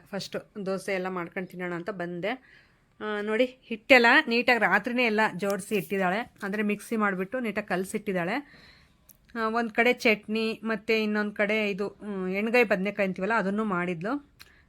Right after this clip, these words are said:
ಆ, ತೋರಿಸ್ತೀನಿ ನಿಮ್ಗೆ. ಇದು, ಆ, ದೋಸೆ ಹಿಟ್ಟು, ಇಲ್ಲಿ ತೋರಿಸ್ತಾ ಇರೋವಂಥದ್ದು ಚಟ್ನಿ.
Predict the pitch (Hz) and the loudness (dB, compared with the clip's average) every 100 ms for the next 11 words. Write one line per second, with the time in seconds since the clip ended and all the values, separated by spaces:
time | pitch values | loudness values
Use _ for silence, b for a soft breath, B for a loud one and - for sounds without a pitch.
0 | - 196 180 196 202 202 214 196 180 175 | -10 -8 -2 0 0 0 -2 0 -2 -2
1 | 202 269 - 214 254 233 214 214 - 190 | -4 -4 -8 -4 0 2 0 -2 -6 -4
2 | 175 190 196 185 180 247 226 208 208 208 | -2 -2 0 -2 0 -4 -2 -2 -2 0
3 | 190 185 196 185 180 202 254 - 190 - | -2 0 0 0 0 0 0 2 0 0
4 | 175 | -6